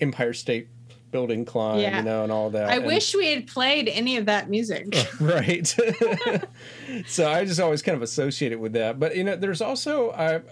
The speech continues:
Speaker 1: I haven't heard it, but John Barry, who, you know, known for James Bond, but also,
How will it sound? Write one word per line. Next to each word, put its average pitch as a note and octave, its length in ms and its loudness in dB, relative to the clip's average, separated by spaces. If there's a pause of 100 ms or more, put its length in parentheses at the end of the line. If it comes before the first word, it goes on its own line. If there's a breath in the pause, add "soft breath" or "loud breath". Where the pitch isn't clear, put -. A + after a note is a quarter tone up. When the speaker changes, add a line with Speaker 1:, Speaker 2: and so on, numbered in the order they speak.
(320)
Speaker 1:
I E3+ 100 -4
haven't E3+ 280 -2
heard E3 240 0
it, C3+ 120 -8
but C#3+ 160 -2
John D#3+ 320 2
Barry, C3+ 520 0
who, A#2 400 -2 (680 loud breath)
you A#2+ 140 -4
know, G2+ 180 -4 (460)
known G#2+ 320 0
for A2+ 140 -6
James A#2+ 420 0
Bond, A#2+ 420 2
but A#2+ 80 0
also, A#2 640 0